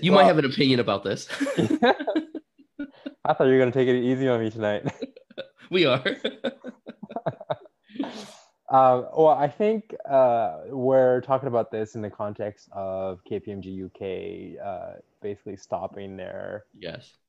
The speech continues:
Speaker 2: small business bookkeeping service. They call it small business accounting, which includes bookkeeping and, I guess, taxes and cloud accounting, all that kind of stuff. So, um, they mentioned, you know, it was a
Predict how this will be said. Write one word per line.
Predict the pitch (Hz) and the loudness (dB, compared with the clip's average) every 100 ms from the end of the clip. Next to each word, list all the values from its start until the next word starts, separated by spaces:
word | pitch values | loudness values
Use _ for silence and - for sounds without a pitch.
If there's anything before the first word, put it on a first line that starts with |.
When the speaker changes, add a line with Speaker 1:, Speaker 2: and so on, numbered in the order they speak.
| _ _ | _ _
Speaker 2:
small | - 117 107 104 95 | -12 -2 2 2 2
business | 104 98 101 - | -2 -4 -10 -10
bookkeeping | 107 92 - 98 - 85 87 92 | -10 -10 -8 -10 -10 -14 -14 -14
service. | 95 87 95 98 | -12 -12 -12 -8
They | 120 | -6
call | 120 98 | -2 -2
it | 92 | -4
small | 107 98 | -6 -4
business | 92 90 92 | -6 -12 -16
accounting, | - 92 90 90 | -12 -12 -10 -10
which | 143 170 | -8 -8
includes | 143 143 120 | -6 -4 -4
bookkeeping | 117 110 - 104 101 101 92 | -6 -8 -8 -8 -8 -8 -10
and, | 87 80 | -12 -14
I | 90 | -14
guess, | 92 92 | -14 -14
taxes | - 87 85 - 87 85 | -10 -10 -10 -14 -14 -14
and | 82 | -18
cloud | - 92 90 | -14 -12 -12
accounting, | 85 85 87 87 | -14 -16 -16 -16
all | 87 | -18
that | 85 _ | -18 _
kind | _ | _
of | _ | _
stuff. | - - | -20 -20
So, | - 92 85 _ - - _ _ _ - | -12 -12 -12 _ -20 -20 _ _ _ 0
um, | 107 110 104 104 - _ _ _ _ _ _ - | 4 4 2 -2 -12 _ _ _ _ _ _ -4
they | 120 | -2
mentioned, | 120 120 - 120 110 113 110 101 - | -2 -4 -4 -6 -4 -6 -8 -10 -14
you | 107 | -10
know, | 104 101 | -6 -4
it | 98 | -4
was | 104 98 95 - | -4 -4 -6 -6
a | 104 95 92 92 | -4 -2 -2 -4